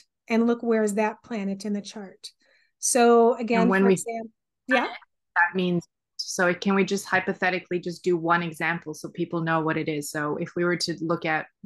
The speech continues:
Speaker 2: I don't know, you said the second house was important.
Speaker 1: So
Speaker 2: So
Speaker 1: for the
Speaker 2: is there any
Speaker 1: second
Speaker 2: pl-
Speaker 1: house, yep, second house is associated with money and resources. It's usually, you know, traditionally
Speaker 2: Right.
Speaker 1: associated with that. And if you're looking at career,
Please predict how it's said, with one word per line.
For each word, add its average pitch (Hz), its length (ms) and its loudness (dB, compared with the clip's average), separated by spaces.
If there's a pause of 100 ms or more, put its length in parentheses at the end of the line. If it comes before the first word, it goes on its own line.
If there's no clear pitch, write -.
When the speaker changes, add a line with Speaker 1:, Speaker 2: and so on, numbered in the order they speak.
Speaker 2:
I 170 80 -4
don't 151 160 -6
know, 143 160 -4
you 160 140 0
said 156 200 -4
the 160 80 -4
second 175 360 -2
house 175 280 0
was 180 160 0
important. 190 500 -2 (540)
Speaker 1:
So 285 240 4
Speaker 2:
So 156 320 0
Speaker 1:
for - 0 -
the 240 120 -2 (100)
Speaker 2:
is 160 80 -2
there 170 100 4
any 170 140 2
Speaker 1:
second 349 120 -2 (100)
Speaker 2:
pl- 240 140 -8
Speaker 1:
house, - 320 -8 (480)
yep, 285 300 0
second 294 400 0
house 302 340 -2
is 254 140 -2
associated 240 640 -2
with 233 160 -2
money 220 260 0
and 214 120 -2
resources. 208 840 -6
It's 247 140 -12
usually, 240 300 -2
you 226 60 0
know, 220 80 -2
traditionally 233 500 -2
Speaker 2:
Right. 226 100 0
Speaker 1:
associated 214 520 -4
with 226 180 -8
that. 226 280 -6 (640)
And 254 140 4
if 247 140 0
you're 254 120 0
looking 262 300 0
at 233 160 -6
career, 240 720 -2